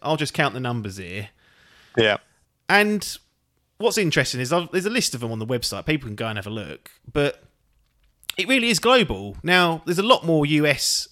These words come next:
Speaker 1: than U K outlets in there, th-, and they are the two big ones. But you've got outlets from Argentina, Brazil, Chile, China, Colombia,
Speaker 2: Mm.
Speaker 1: Croatia, Czech Republic, Denmark, France, Germany,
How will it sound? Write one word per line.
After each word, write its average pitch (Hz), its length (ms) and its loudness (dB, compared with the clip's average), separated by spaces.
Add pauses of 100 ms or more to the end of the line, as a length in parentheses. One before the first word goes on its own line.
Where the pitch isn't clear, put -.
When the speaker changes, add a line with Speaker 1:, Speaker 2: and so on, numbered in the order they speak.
Speaker 1:
than 131 120 -2
U 120 200 -4
K 120 460 -6 (140)
outlets 110 360 -10
in 101 140 -10
there, 120 280 -8 (640)
th-, 127 100 -6
and 113 260 -6
they 117 300 -4
are 110 140 0
the 107 80 -6
two 113 220 -6
big 107 240 -8
ones. 101 260 -12
But 120 260 -4
you've 131 140 -8
got - 140 -6
outlets 120 340 -2
from 110 240 -10
Argentina, 131 840 -4 (360)
Brazil, 131 680 -4 (800)
Chile, 151 520 -2
China, 143 580 -2 (200)
Colombia, 131 540 -4
Speaker 2:
Mm. - 40 -18
Speaker 1:
Croatia, 127 520 -2
Czech - 180 -4
Republic, - 440 -6
Denmark, 135 420 -4
France, 131 440 -6
Germany, 127 640 -6